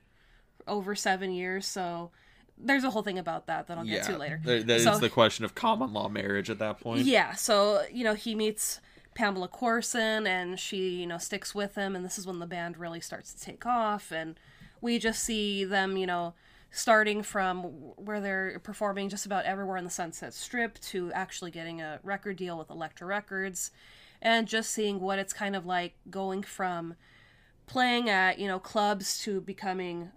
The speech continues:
Speaker 1: uh, a massive rock band, to seeing the, the things that go with being a rock star.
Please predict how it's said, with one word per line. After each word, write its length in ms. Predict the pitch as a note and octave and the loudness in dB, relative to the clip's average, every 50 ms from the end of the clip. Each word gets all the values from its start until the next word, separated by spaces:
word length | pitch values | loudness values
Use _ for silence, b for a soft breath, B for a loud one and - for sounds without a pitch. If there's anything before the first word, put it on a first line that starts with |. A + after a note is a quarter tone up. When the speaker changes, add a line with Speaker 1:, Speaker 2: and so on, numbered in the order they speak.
| - - | -10 -6
Speaker 1:
uh, 280 | - F#3+ F3+ E3+ D#3+ - - | -4 -2 -2 -2 -4 -4 -2
a 180 | - G3 G3+ - | -2 -2 -2 -2
massive 520 | - G#3 G#3 G3+ G#3+ G#3 - - G#3 F3 E3+ | -4 -2 0 0 0 0 0 -4 -4 -4 -2
rock 120 | F3+ F3+ | -2 0
band, 260 | G3 F#3+ F#3 F3+ F3+ | 0 0 0 0 -2
to 80 | - G#3 | -4 -4
seeing 460 | G3 - G3+ F#3+ F#3+ F#3 F3+ F3+ F3 - b b b b b b b _ | -6 -4 -4 -4 -2 -4 -4 -6 -8 -10 b b b b b b b _
the, 340 | - G3 F#3 F3+ F3+ F3 - - | -4 -2 -2 -2 -2 -4 -6 -8
the 120 | G3 G3 | -10 -8
things 300 | F#3+ - A3+ A#3 B3 A#3+ | -2 0 0 2 2 2
that 140 | - G#3+ G#3+ | 0 0 -2
go 180 | F#3+ G#3 G3+ G3+ | 0 0 0 2
with 260 | G3 G3 G3 G3 G3 | 2 0 -2 -2 -2
being 260 | F3+ G3 F#3+ F#3 F3 | -2 0 0 0 -2
a 120 | - F3+ F#3 | -4 -4 -4
rock 300 | F#3 F3+ D#3+ D#3 - - | -2 -4 -4 -4 -6 -8
star. 520 | - - - F#3 F3 D#3 D3 D3+ D3+ - | -8 -4 -2 0 0 0 -2 -4 -8 -14